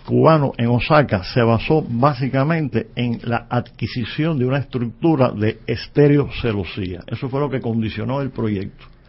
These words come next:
Con esa idea, mm, pues llegamos acá, y entonces se prepararon los anteproyectos aquí en, en la facultad, en la escuela, y,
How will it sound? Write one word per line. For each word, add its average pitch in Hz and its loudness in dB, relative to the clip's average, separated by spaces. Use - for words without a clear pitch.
Con 123 0
esa 147 4
idea, 160 6
mm, 113 -4
pues 110 -8
llegamos 113 0
acá, 165 4
y - -12
entonces 131 0
se 113 -2
prepararon 120 4
los 117 0
anteproyectos 113 -2
aquí 135 0
en, 107 0
en 101 -4
la 101 0
facultad, 110 0
en 143 0
la 139 6
escuela, 160 8
y, 156 0